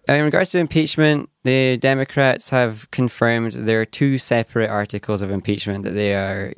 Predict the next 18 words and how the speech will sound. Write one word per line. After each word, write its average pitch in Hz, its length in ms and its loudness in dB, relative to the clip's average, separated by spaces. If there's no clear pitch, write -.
going 107 380 0
for, 98 340 -6
which 98 240 -6
is 98 640 -2
abuse 107 440 -2
of 101 220 -4
power, 131 440 0
uh, 101 40 -2
and 98 280 -4
obstruction 104 560 -4
of - 120 -10
Congress. - 680 -2
Um, 92 320 -2
so 104 400 0
n-, 139 140 -2
we 139 240 2
kinda 156 320 2
knew 120 360 2